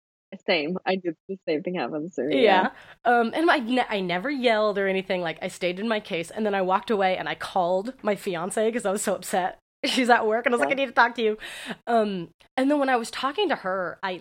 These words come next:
Speaker 2: like, l-, I lost it. I realized how mad I was that
Speaker 1: Yeah.
Speaker 2: this, this woman was, you know, okay, she had twenty dogs. E-, even if she's charging a super low rate of twenty dollars, that's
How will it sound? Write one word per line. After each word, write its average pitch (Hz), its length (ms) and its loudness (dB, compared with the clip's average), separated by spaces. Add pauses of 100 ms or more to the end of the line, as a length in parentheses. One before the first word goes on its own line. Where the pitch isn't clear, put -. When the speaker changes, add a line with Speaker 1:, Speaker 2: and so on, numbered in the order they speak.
Speaker 2:
like, 180 240 -6
l-, 156 260 -14
I 170 220 -6 (300)
lost 160 360 -6
it. - 120 -10 (480)
I 208 120 -2
realized 208 500 -2
how 196 180 -2
mad 160 320 -2
I 180 120 2
was 190 300 -2
that 175 120 -6
Speaker 1:
Yeah. 123 80 2
Speaker 2:
this, 185 180 -4 (100)
this 196 220 -6
woman 175 500 -6 (440)
was, 180 480 -4 (420)
you 285 80 -2
know, 190 240 -4 (460)
okay, 247 180 0
she 156 160 -4
had 208 100 -4
twenty 269 320 0
dogs. - 580 -4 (540)
E-, 294 160 -6
even 311 220 0
if 427 80 0
she's - 220 -6
charging 208 560 -2
a 190 80 -6
super 254 440 0
low 175 240 -2
rate 170 240 -4
of 165 140 -8
twenty 190 340 -4
dollars, - 680 -8 (380)
that's 233 460 -2